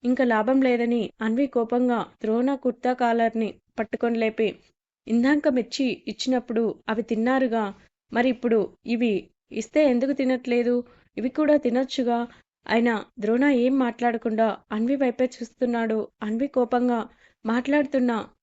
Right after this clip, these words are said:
దాని వెనుక ఉన్న బాధ అత్-, తనకి అర్థమవుతుంది. ద్రోణ సైలెంట్గా ఉంటే భరించలేకపోతుంది. అలా అని ద్రోణ చెప్పిన మాటని కూడా వినట్లేదు. అతనికి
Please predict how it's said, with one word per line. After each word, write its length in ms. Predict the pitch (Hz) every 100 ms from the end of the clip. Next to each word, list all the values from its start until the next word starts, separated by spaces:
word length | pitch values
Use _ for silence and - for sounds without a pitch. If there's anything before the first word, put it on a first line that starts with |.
| 208
దాని 220 | 226 226
వెనుక 300 | 220 226 254
ఉన్న 240 | 269 254 247 190 - _ 190
బాధ 260 | 208 240 277 233 - _ _ _ _ _ _ -
అత్-, 200 | - - _ _ _ -
తనకి 360 | 240 247 254 226 -
అర్థమవుతుంది. 760 | 202 196 277 277 247 247 226 208 - _ _ _ _ _ -
ద్రోణ 280 | 214 254 285
సైలెంట్గా 580 | 269 233 226 247 262 262
ఉంటే 360 | 247 233 226 226 - -
భరించలేకపోతుంది. 1000 | 208 262 277 285 269 240 233 233 226 233 - _
అలా 240 | - 226 233
అని 220 | 226 233 233 - _
ద్రోణ 280 | 196 220 247 277
చెప్పిన 340 | 254 - 233
మాటని 420 | 226 220 220 247
కూడా 280 | 254 240 220 - _ _ _ -
వినట్లేదు. 540 | 233 254 254 247 233 208 - _ _ _ _ _ _ _ _ -
అతనికి 600 | 226 262 254 214 - 240